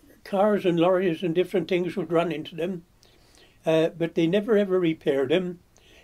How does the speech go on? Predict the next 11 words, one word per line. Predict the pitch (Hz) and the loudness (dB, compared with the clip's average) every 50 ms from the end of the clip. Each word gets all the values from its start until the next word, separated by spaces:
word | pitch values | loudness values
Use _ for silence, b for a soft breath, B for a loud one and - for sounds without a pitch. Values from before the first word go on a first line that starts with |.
| b - | b -6
Uh, | 175 170 165 165 165 170 | -2 0 0 0 0 0
they | 170 185 180 | 0 0 0
put, | 180 - - 202 196 - _ _ - - | 0 -2 -4 -6 -6 -8 _ _ -2 0
uh, | 180 175 170 165 | 2 2 2 0
wire | 165 165 160 165 190 190 190 180 | -2 -4 -2 0 0 0 0 -2
fences | 147 - 190 180 180 175 - 202 175 - | -2 -2 -2 -2 -2 -2 -6 -4 -2 -2
up | - 170 - | -2 -2 -2
or | 180 160 | -6 -4
something, | - 175 151 156 185 185 185 185 185 180 b b b b b b b b b b - | -4 -4 -4 -2 -2 -2 -2 -4 -6 -8 b b b b b b b b b b -2
and, | 180 175 180 175 165 156 165 | -2 0 0 -2 -4 -4 -2
um, | 170 175 180 185 180 208 | -2 0 -2 -2 -6 -10